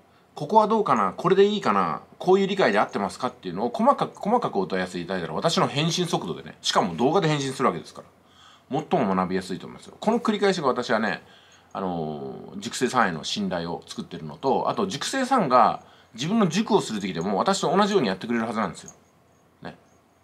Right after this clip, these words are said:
そのぐらい、大切に大切にしてもらったと思えば、大切に大切にしていこう。お客さんを大切にしよう。視聴者さん大切にしよう。ビジネスを大切に、お金を大切に、家族を大切に、人生を大切にっていう風になってくると思うんですよね。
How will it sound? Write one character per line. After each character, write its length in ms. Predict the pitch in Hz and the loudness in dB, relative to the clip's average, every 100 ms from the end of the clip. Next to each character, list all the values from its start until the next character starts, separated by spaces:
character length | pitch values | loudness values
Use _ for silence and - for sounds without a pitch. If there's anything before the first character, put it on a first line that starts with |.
| - | -10
そ 100 | 135 | -4
の 80 | |
ぐ 60 | 135 | 0
ら 80 | 160 | 2
い、 240 | 196 - - - _ _ _ _ | 2 -2 -10 -20 _ _ _ _
大 200 | - 147 | -6 -6
切 240 | 139 139 139 | -6 -4 -2
に 60 | |
大 180 | 143 190 | 2 0
切 160 | 196 202 | 2 0
に 80 | |
し 60 | 190 | 2
て 80 | 190 | 2
も 100 | 185 | 2
ら 60 | |
っ 40 | 180 | 2
た 120 | 196 | 0
と 60 | 131 | 0
思 120 | 92 | -2
え 60 | |
ば、 260 | 90 104 76 - _ _ _ - | 2 2 2 -6 _ _ _ -6
大 180 | 139 | -4
切 240 | 131 120 131 | -4 -4 -4
に 80 | 120 | -2
大 160 | 165 | -2
切 240 | 190 190 214 | -2 -2 0
に 320 | 214 95 - - _ | 0 -2 -6 -20 _
し 100 | - | -6
て 120 | 156 | -4
い 60 | 139 | 0
こ 320 | 135 107 - - | 0 -2 -4 -10
う。 40 | |
お 40 | |
客 200 | 117 151 | -8 -6
さ 120 | - 147 | 0 2
ん 80 | |
を 60 | 101 | 2
大 160 | 135 135 | -2 -6
切 260 | 131 - | -8 -10
に 80 | 143 | -6
し 120 | - | -2
よ 160 | 175 - | 0 -2
う。 300 | - - - | -8 -20 -14
視 80 | - | -6
聴 140 | 180 | -4
者 60 | 156 | -4
さ 160 | - 101 | -2 -2
ん 40 | |
大 160 | 135 143 | -2 -4
切 240 | 147 139 | -6 -8
に 80 | 147 | -6
し 120 | - | -2
よ 180 | 160 - - - | -2 -2 -10 -12
う。 40 | 131 | -6
ビ 100 | 165 | -2
ジ 60 | |
ネ 100 | 165 | -2
ス 100 | - | -2
を 80 | 110 | -4
大 180 | 127 156 | -4 -6
切 240 | 160 160 | -6 -8
に、 120 | 170 139 | -6 -6
お 80 | |
金 180 | - 165 | -2 -2
を 60 | 156 | -2
大 160 | 170 | -4
切 200 | 160 165 | -6 -8
に、 80 | 170 | -8
家 120 | 151 | -6
族 180 | 175 156 | -4 -4
を 60 | 151 | -4
大 160 | 165 | -4
切 220 | 165 165 180 | -6 -6 -4
に、 120 | 151 | -2
人 220 | 202 285 | 0 0
生 120 | 233 | 0
を 80 | 170 | 0
大 160 | 143 131 | 0 -4
切 220 | 113 107 | -4 -6
に 80 | 107 | -6
っ 20 | |
て 100 | - | -8
い 40 | |
う 20 | 95 | -12
風 80 | |
に 60 | 78 | -10
な 60 | 101 | -10
っ 40 | |
て 80 | 98 | -10
く 40 | |
る 60 | 87 | -12
と 80 | - | -14
思 80 | |
う 20 | - | -20
ん 20 | |
で 60 | |
す 40 | 87 | -20
よ 60 | |
ね。 60 | 78 | -20